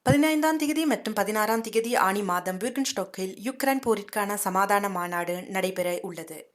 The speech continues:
இதற்கான செலவு பதினைந்து மில்லியன் பிராங்க் ஆகும்.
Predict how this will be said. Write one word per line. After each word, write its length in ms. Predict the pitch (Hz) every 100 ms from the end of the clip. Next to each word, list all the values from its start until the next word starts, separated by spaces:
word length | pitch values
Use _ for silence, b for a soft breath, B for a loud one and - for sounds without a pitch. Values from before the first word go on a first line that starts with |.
| _
இதற்கான 460 | 247 277 302 294
செலவு 460 | 302 269 277 294 302
பதினைந்து 420 | 240 220 220 226
மில்லியன் 320 | 226 202 202 196
பிராங்க் 280 | 175 170 165
ஆகும். 400 | 156 160 151